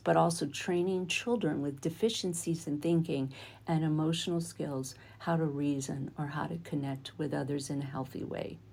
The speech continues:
So, um, we've already, like I said before, as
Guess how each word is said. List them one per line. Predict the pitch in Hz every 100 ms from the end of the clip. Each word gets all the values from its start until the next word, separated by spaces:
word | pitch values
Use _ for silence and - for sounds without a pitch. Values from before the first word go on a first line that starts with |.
| - - - - - - - - - - - - -
So, | - - 202 180 170 165 - - -
um, | 170 160 160 156 156 - - - - -
we've | 175 262 294
already, | - 262 269 254 214 180 185 - - - -
like | 175 190
I |
said | 175 - 202
before, | 175 170 196 180 -
as | 180 170 185